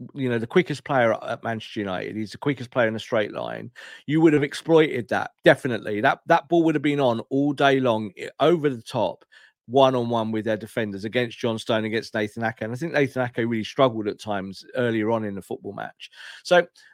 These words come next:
the thing is, it's not about defending the s-, the, the result or the performance. It's about doing what's right. Yeah, and we said it again in our last show. You talked about Inter Milan and Jose Mourinho.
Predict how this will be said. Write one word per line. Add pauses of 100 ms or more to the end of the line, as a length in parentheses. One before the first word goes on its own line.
the
thing
is,
it's
not
about
defending (680)
the
s-,
the,
the
result
or
the
performance. (380)
It's
about
doing
what's
right. (440)
Yeah,
and
we
said
it
again
in
our
last
show.
You
talked
about
Inter
Milan
and
Jose
Mourinho.